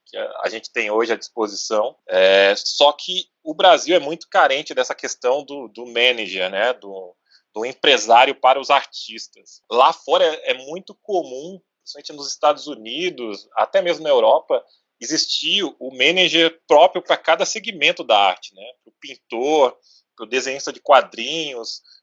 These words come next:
o cara que só faz ilustração editorial. Então, é bem segmentado os empresários que lidam com a carreira de cada cara. E no Brasil, você vai ter uma dificuldade monstruosa de conseguir isso. Então, o que você falou é muito importante da garotada entender que,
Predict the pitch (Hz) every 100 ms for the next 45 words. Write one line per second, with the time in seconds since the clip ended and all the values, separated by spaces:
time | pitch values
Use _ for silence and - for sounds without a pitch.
0 | _ 107 - 135 139 - 143 - 143 156
1 | 147 151 - 131 - 135 139 127 - 143
2 | 117 104 110 139 - _ 147 175 - -
3 | 127 160 214 214 185 202 190 165 - 151
4 | 175 156 165 170 170 131 139 156 - 143
5 | 123 143 143 135 135 127 135 135 - -
6 | 139 175 - - 107 101 92 _ - _
7 | - 151 180 170 131 123 165 - 147 -
8 | 143 143 - 160 160 _ _ _ _ _
9 | 170 180 175 - - 156 147 160 147 147
10 | 135 139 156 175 - 143 110 123 113 104
11 | - 107 - - 101 90 87 - - _
12 | _ _ _ 120 131 131 147 - - 147
13 | 147 139 156 - 151 139 143 139 143 139
14 | - 127 139 147 151 131 113 139 - 156